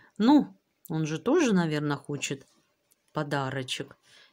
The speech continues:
И вот такой санта, который уже в санях, укрытый пледом, посещает деревушку за деревушкой,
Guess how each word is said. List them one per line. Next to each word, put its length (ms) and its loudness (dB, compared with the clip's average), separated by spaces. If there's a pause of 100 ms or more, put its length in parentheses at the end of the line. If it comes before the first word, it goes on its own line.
(100)
И 140 8
вот 200 4
такой 440 4
санта, 560 4
который 640 2
уже 520 2 (460)
в 60 -12
санях, 800 2 (120)
укрытый 520 -2
пледом, 800 4 (1500)
посещает 880 2 (300)
деревушку 880 2 (220)
за 240 0
деревушкой, 1080 2